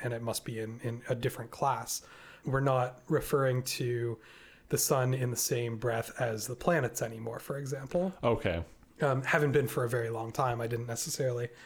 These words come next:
Speaker 1: mention that, that transition, but
Speaker 2: Uh, and
Speaker 1: that's
Speaker 2: that's what I
Speaker 1: something that
Speaker 2: mean. Like, I, I know that we're away from that by this point. I just don't know if we're away to, like, I, I think we're still considering, like, the, the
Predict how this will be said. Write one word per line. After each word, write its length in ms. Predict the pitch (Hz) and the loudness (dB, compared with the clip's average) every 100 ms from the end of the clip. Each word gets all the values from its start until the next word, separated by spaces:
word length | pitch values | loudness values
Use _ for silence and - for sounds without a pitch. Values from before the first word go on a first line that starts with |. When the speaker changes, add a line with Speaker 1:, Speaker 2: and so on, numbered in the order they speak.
| - - - | -18 -20 -6
Speaker 1:
mention 360 | 143 123 - 127 | 0 0 2 2
that, 300 | 120 117 - | 0 -2 -4
that 180 | 131 120 | -2 -2
transition, 540 | - 120 117 131 - 110 | 0 -2 0 0 0 2
but 100 | 160 | 4
Speaker 2:
Uh, 20 | |
and 80 | 156 143 | 4 6
Speaker 1:
that's 20 | |
Speaker 2:
that's 200 | 135 123 | 4 6
what 100 | 127 | 6
I 40 | |
Speaker 1:
something 80 | 104 | 6
that 60 | 101 | 4
Speaker 2:
mean. 100 | 101 | 4
Like, 200 | 98 95 | 4 4
I, 300 | 117 113 110 | 4 4 4
I 40 | |
know 200 | 120 127 | 6 6
that 100 | 127 117 | 6 6
we're 160 | 110 | 8
away 280 | 110 101 104 | 8 8 6
from 320 | - 110 98 92 | 6 4 4 2
that 280 | 101 98 104 | 4 4 6
by 160 | 117 110 | 6 8
this 220 | 117 113 | 6 6
point. 280 | - 120 113 | 4 6 6
I 60 | 101 | 4
just 180 | 101 | 4
don't 160 | 98 98 | 4 4
know 200 | 95 98 | 4 4
if 100 | 95 | 4
we're 180 | 107 98 | 4 6
away 260 | 95 95 92 | 6 4 4
to, 440 | - 92 90 92 - | 2 2 2 0 2
like, 220 | 127 110 107 | 4 4 2
I, 280 | 120 107 113 | 2 4 4
I 20 | |
think 240 | 113 107 | 4 2
we're 100 | 110 | 2
still 200 | 98 107 | 4 4
considering, 500 | 92 98 - 98 95 | 4 2 4 4 4
like, 220 | 92 92 - | 4 2 2
the, 280 | 98 92 87 | 4 4 4
the 300 | 90 85 | 0 0